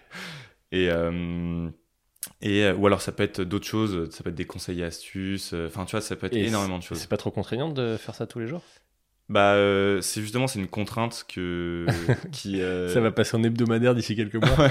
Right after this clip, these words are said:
Speaker 1: Ouais. Tu vois, je, je, je suis déjà à court de sujet. Non, en vrai, c'est, c'est une contrainte que je me suis fixée parce que je trouve que c'est un format qui est super intéressant, tu vois. Euh, en fait, quand c'est hebdomadaire,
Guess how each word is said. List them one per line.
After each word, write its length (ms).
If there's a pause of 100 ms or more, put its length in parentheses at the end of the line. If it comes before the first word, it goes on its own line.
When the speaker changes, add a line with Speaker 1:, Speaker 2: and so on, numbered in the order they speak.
(880)
Speaker 1:
Ouais. 80 (480)
Tu 60
vois, 100
je, 200
je, 120
je 260
suis 140
déjà 140
à 40
court 120
de 80
sujet. 400
Non, 100
en 180
vrai, 160
c'est, 280
c'est 140
une 100
contrainte 320
que 80
je 80
me 60
suis 140
fixée 360
parce 140
que 100
je 100
trouve 180
que 440
c'est 160
un 60
format 280
qui 140
est 20
super 260
intéressant, 460
tu 160
vois. 180 (600)
Euh, 720 (400)
en 40
fait, 180
quand 140
c'est 240
hebdomadaire, 760